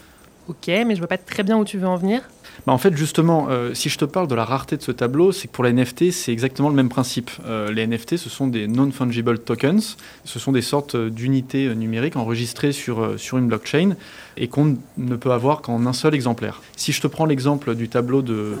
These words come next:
Speaker 2: de Monet, bah, en fait, ce tableau, tu peux l'acheter. Tu vois, à la fin de,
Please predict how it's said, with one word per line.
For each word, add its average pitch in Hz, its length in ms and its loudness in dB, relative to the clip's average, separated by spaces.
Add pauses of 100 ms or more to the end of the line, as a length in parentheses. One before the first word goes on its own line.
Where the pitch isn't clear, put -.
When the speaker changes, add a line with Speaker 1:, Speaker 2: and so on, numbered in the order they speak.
(120)
Speaker 2:
de 113 80 -2
Monet, 131 400 4 (400)
bah, 135 320 0 (320)
en 135 80 -4
fait, 160 320 0
ce - 140 -8
tableau, 143 320 2
tu 135 160 -8
peux 113 180 -2
l'acheter. 175 480 0
Tu - 80 -20
vois, 127 140 0
à 107 280 -2
la 107 120 -6
fin 143 200 -2
de, 110 360 0